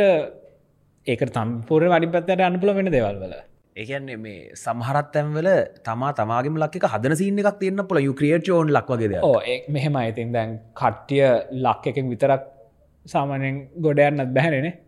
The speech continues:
Speaker 2: හ්ම්.
Speaker 1: අර, අ, ෂෝක් ස්ටඩි එකක් තිබ්බා, ඇම්, ඇමරිකාවේ ලොටරි විනර්ස් ලගේ. දිනපු කට්ටියයි ඒගොල්ලන්ව ඊට පස්සේ ෆලෝ කරා අවුරුදු පහක් දහයක් පස්සේ.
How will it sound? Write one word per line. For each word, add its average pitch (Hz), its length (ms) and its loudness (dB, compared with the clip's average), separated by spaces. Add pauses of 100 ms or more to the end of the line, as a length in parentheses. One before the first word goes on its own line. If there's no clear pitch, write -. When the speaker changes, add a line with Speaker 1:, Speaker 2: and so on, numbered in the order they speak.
(320)
Speaker 2:
හ්ම්. 139 160 -12 (240)
Speaker 1:
අර, 113 120 -6 (920)
අ, 107 80 -14 (120)
ෂෝක් 123 300 -2
ස්ටඩි 113 320 -4
එකක් 113 220 -4
තිබ්බා, 127 400 -2 (1120)
ඇම්, 101 280 -10
ඇමරිකාවේ 113 760 0 (540)
ලොටරි 127 420 2
විනර්ස් 101 360 -4
ලගේ. - 360 -16 (640)
දිනපු 127 320 0
කට්ටියයි 131 640 0
ඒගොල්ලන්ව 131 440 0
ඊට 127 160 0
පස්සේ 131 240 0
ෆලෝ 120 260 2
කරා 143 220 0
අවුරුදු 127 240 0
පහක් 117 280 -4
දහයක් 110 280 -6
පස්සේ. - 340 -14